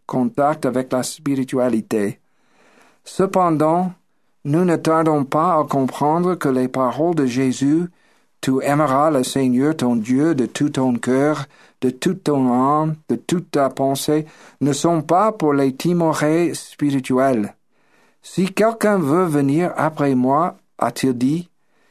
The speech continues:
qu'il renonce à lui-même, qu'il se charge de sa croix et qu'il me suive. Celui qui ne prend pas sa croix et qui ne me suit pas n'est pas digne de moi. »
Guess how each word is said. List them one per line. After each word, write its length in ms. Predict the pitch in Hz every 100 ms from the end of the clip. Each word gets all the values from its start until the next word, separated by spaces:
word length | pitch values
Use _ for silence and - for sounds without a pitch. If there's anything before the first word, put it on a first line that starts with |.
| _ -
qu'il 140 | 170
renonce 600 | 147 160 143 185 262 -
à 140 | 151 131
lui-même, 560 | 127 123 120 120 110 - _ _ -
qu'il 160 | 170 160
se 180 | 160
charge 560 | 151 - 160 196 214 175
de 100 | 156
sa 280 | 139 147 135
croix 460 | - 151 143 131 -
et 160 | - 131
qu'il 240 | 143 151
me 100 | 147
suive. 560 | 135 - 160 151 117 101 _ _ _ _ _ _ _ _ _ _
Celui 560 | - - 151 139 160 196
qui 160 | - 151
ne 120 | 165
prend 280 | - 160 143
pas 240 | 151 175
sa 220 | 175 139
croix 580 | - - 143 151 170 185 -
et 140 | 127
qui 160 | 127 147
ne 100 | 135
me 100 | 127
suit 300 | - 143 127
pas 400 | - 147 165 165 _ _ _ _ _
n'est 240 | - 135 147
pas 240 | 147 175
digne 480 | 143 131 160 156 127
de 100 | 117
moi. » 420 | 107 113 107 -